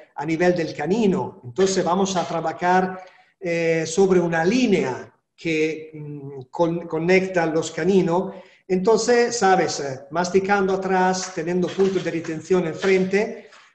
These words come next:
puede, mm, puede verificar que tenemos una, un basculamiento. Entonces, con la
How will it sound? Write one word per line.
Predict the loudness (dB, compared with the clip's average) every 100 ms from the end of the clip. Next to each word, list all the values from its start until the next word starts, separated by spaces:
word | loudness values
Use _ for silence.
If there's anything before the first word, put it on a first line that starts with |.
| 0
puede, | 2 4 6 6 4
mm, | 2 0 0 -2 -6 -8 -10
puede | 0 2 4
verificar | 4 2 0 0 -2
que | 2 0 0 -4 -4
tenemos | -2 0 0 -2
una, | -4 -2 0 0 -2 -6
un | -8 -6
basculamiento. | -6 -4 -6 -4 -4 -4 -8 -14 -16 _ _ -14
Entonces, | -6 0 0 -2 -8 -12 _
con | 0 2 4
la | 2 0 -6